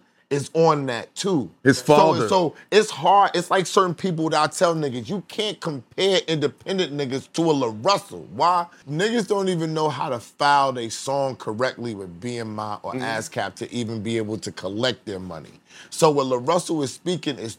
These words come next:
Speaker 1: total facts. But the team that you gotta have around you to, to, to, to, to, to make that go down is very hard to find.
Speaker 3: But they get, like, yo, every day they giving out the game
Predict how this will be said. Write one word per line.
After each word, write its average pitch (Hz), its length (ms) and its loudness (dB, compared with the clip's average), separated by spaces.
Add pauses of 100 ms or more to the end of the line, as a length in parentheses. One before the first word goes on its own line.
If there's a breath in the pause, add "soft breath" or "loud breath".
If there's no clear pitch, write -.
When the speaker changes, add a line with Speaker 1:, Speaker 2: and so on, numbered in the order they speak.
Speaker 1:
total 165 500 2
facts. - 600 -6 (260 soft breath)
But 147 160 2
the 135 80 -6
team 185 400 -4
that 160 180 -6
you 156 60 -8
gotta 156 240 -6
have 135 260 -4
around 135 580 -2
you 143 120 -6
to, - 180 -10 (440)
to, 127 200 -2
to, 113 240 -8
to, 98 380 -14
to, 110 140 -12 (140)
to 110 100 -10
make 143 280 -6
that 117 300 -4
go 127 180 -2
down 160 420 -4 (300 soft breath)
is 110 160 -4
very 139 420 0
hard 120 340 0
to 104 60 -10
find. 131 260 0
Speaker 3:
But 104 80 -2
they 190 160 6
get, 143 320 -2
like, 147 340 4
yo, 135 300 0
every 170 460 2
day 135 560 2 (1300)
they 139 140 2
giving 143 420 0
out 143 160 -2
the 147 80 -6
game 175 560 -2